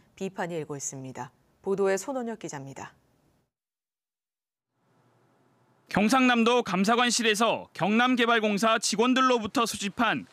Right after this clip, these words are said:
Speaker 2: 내부 비위 제보 문서. 그런데 이 문서가 경남개발공사 내부 컴퓨터에서 발견돼 유출 의혹이 일었습니다. 실명 제보자의 신원이 지켜지지 않은 겁니다.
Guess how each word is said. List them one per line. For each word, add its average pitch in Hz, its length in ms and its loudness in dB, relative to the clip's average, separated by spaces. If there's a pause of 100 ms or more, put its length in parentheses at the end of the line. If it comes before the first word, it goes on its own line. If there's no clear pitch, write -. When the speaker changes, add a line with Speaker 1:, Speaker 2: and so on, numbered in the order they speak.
(160)
Speaker 2:
내부 208 420 2
비위 202 460 0
제보 202 300 2
문서. 185 460 2 (640)
그런데 233 340 2
이 233 180 4
문서가 196 640 2 (260)
경남개발공사 220 1120 2
내부 202 340 2
컴퓨터에서 240 680 0
발견돼 190 600 0 (260)
유출 233 380 2
의혹이 220 360 2
일었습니다. 160 680 0 (480)
실명 247 480 4
제보자의 214 600 0
신원이 247 480 0
지켜지지 214 540 0
않은 196 220 0
겁니다. 143 440 -2